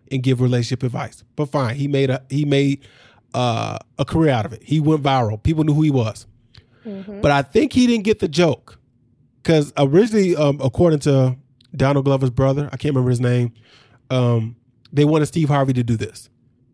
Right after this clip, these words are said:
Speaker 1: Robert S. Lee's character was judging blackness, but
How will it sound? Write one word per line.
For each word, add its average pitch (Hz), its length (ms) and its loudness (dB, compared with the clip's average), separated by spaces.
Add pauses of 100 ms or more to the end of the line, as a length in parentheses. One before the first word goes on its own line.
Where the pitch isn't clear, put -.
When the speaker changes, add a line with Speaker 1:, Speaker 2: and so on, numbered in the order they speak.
(580)
Speaker 1:
Robert 214 720 0
S. 175 340 -2
Lee's 165 320 -2
character 135 720 0 (200)
was 139 160 2
judging 165 440 0
blackness, 139 720 -2 (760)
but 147 500 0